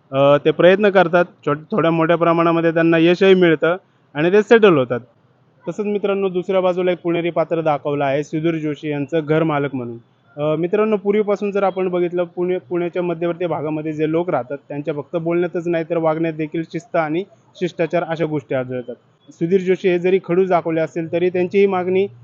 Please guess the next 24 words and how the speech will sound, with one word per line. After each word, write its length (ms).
शिस्त 260
आणि 240
शिष्टाचार 440
याच 260
गोष्टींची 460
असते. 300
मोजून 240
मापून 260
ठेवलेले 340
भाडेकरू, 680
वेळ 240
पाळणे, 540
अ, 120
विशेष 360
म्हणजे 240
रात्री 320
येण्याची 400
वेळ 180
पाळणे, 380
धूम्रपान, 520
मद्यपान 560
निषिद्ध 320
वगैरे 320
वगैरे. 360